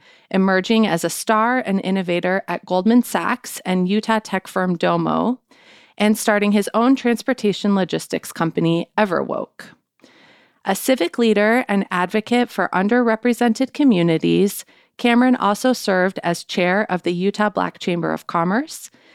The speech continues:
and as an advisory board member of the Young Professionals of Salt Lake City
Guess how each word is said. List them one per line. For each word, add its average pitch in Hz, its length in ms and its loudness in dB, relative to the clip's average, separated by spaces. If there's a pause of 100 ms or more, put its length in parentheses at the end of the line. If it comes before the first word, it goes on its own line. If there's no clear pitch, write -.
(200)
and 190 160 2
as 180 160 2
an 185 120 0
advisory 185 680 2
board 190 300 0
member 175 560 0 (140)
of 175 160 -2
the 175 100 -2
Young 185 320 2
Professionals 214 720 -2
of 185 120 -6
Salt - 260 -2
Lake 240 160 -2
City 185 480 -2